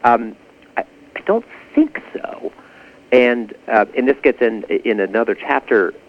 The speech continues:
that I'm hoping to include in what I, you know, I hope will turn out to be a book out of all this. Um, I want to talk about Nietzsche and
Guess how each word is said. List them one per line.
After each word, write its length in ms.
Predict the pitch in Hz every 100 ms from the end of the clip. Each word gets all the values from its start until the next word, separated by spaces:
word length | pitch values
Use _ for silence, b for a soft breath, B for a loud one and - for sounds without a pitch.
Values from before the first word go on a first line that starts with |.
| - -
that 100 | 98
I'm 120 | 92 107
hoping 180 | - 98
to 40 | 98
include 340 | 90 127 117 92
in 120 | 82
what 180 | 90 80
I, 40 |
you 140 | 78 82
know, 60 |
I 60 | 76
hope 160 | 131 131
will 100 | 90
turn 100 | 90
out 100 | 76
to 80 | -
be 120 | -
a 40 | 80
book 200 | 95 104
out 80 | 82
of 60 | 78
all 140 | 73
this. 200 | 76 73 - B B B B
Um, 360 | 85 73 71 - - -
I 20 |
want 260 | 98 101 101
to 440 | 92 85 80 78 - -
talk 320 | - 104 -
about 560 | 92 - 78 73 76 95
Nietzsche 380 | 120 - 76 - - B B B - -
and 500 | 92 87 80 78